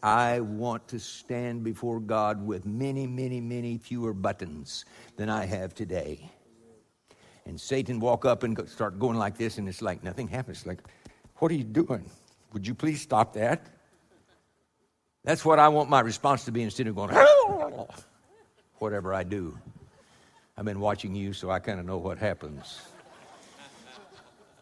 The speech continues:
And what we want most of all is to be powerful when lost people come into our presence. Lord, who is it today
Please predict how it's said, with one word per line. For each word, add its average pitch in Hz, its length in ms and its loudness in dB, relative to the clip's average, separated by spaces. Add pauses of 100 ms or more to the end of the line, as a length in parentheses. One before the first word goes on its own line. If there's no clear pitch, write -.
(1300)
And 117 260 0 (100)
what 170 240 8
we 147 200 2
want 135 400 2
most 123 360 -4
of 101 100 -8
all 87 420 -2 (2750)
is 107 160 -6
to 113 100 -6
be 101 140 -4
powerful 95 800 0
when 101 240 -6
lost 98 320 -4
people 95 320 -8
come 98 260 -8
into 90 320 -8
our 85 140 -4
presence. 82 720 -12 (1080)
Lord, 131 380 2
who 147 240 0
is 127 160 -2
it 117 120 -10
today 90 960 -2